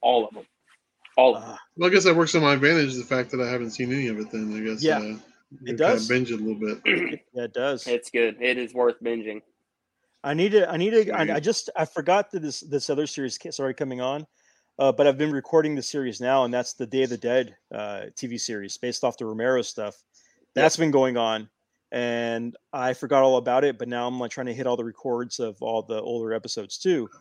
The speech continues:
Speaker 3: must say,
Speaker 2: But
Speaker 3: I've
Speaker 2: that
Speaker 3: never even heard of that.
Speaker 2: Yeah, I, it was mentioned, it was mentioned back in the beginning of October, but I haven't heard anything about it since until I saw a commercial for it. I'm like, "Oh, I'll record it." I look at the record dates. That stuff comes on at three A M in the morning.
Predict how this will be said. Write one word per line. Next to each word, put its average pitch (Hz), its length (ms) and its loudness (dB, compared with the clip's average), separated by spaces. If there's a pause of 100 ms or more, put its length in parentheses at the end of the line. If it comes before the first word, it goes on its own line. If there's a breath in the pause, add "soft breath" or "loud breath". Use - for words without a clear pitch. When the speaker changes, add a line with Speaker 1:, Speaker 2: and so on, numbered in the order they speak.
Speaker 3:
must 131 220 -8
say, 139 60 -4
Speaker 2:
But 147 80 2
Speaker 3:
I've 170 40 2
Speaker 2:
that 165 80 6
Speaker 3:
never 147 120 8
even 131 120 0
heard 196 140 4
of 131 80 0
that. 165 300 0 (540)
Speaker 2:
Yeah, 165 320 10
I, 160 200 2
it 226 80 4
was 226 260 -2
mentioned, 269 580 -4 (120)
it - 40 -4
was 180 200 -4
mentioned 220 380 -4
back 170 200 4
in 170 60 -2
the 147 60 -4
beginning 139 320 -2
of 123 60 -6
October, 120 640 -2 (680)
but 143 160 4
I 151 60 4
haven't 190 180 8
heard 196 120 4
anything 185 300 0
about 151 180 4
it 120 60 -8
since 247 360 -2
until 151 280 -2
I 143 60 4
saw 143 180 -2
a 131 40 -2
commercial 170 400 -6
for 156 180 -2
it. 143 40 -6
I'm 131 40 -8
like, 120 180 -8
"Oh, - 280 0 (400)
I'll 165 100 4
record 180 380 4
it." 247 160 -2 (360)
I 147 60 2
look 185 140 6
at 196 40 -8
the 196 60 -2
record 214 320 2
dates. 147 460 2 (560)
That 269 100 -2
stuff 233 220 0
comes 202 180 -4
on 208 140 2
at 180 80 -2
three 208 260 4
A - 20 0
M 202 80 -2
in 196 60 -6
the 202 60 -6
morning. 208 340 -6